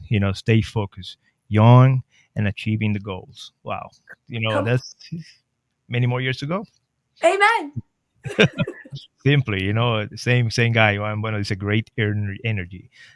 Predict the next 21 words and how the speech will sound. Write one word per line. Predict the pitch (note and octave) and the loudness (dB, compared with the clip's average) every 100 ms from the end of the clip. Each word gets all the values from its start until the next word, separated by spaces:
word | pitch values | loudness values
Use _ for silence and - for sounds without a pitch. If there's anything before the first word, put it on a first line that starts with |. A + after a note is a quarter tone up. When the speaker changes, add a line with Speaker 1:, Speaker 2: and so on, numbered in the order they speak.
| _ | _
Speaker 1:
Ya | G2 | -4
tú | A2+ | 0
sabes | C3 B2 | 0 0
que | G2+ | -2
está, | - A#2+ C3+ C3 | 0 2 4 2
está | A2+ B2+ | 0 0
la | C#3 | 0
cosa | C3+ C3 A#2+ G#2 G2 | 0 -4 -2 -2 -2
bien | A2 A#2+ | -2 0
chévere, | A#2+ G#2+ F2 | 2 0 0
you | F#2 | -4
know. | G#2 B2 B2+ B2 | -2 -4 -4 -6
Eh, | F#2+ F#2 | -6 -8
Mimi | G2+ G2+ B2+ B2+ | -8 0 2 4
Buena, | D3+ D#3 C#3 B2+ B2+ - | 2 2 2 2 0 -6
you | - C#3 | -6 0
know, | C3+ | 2
good | B2+ D3 | 2 -4
peeps. | - D#3+ - - - | -4 -8 -10 -18 -8
Hey. | F#3 G#3 - _ | -6 -6 -12 _
<laughs> | - | -10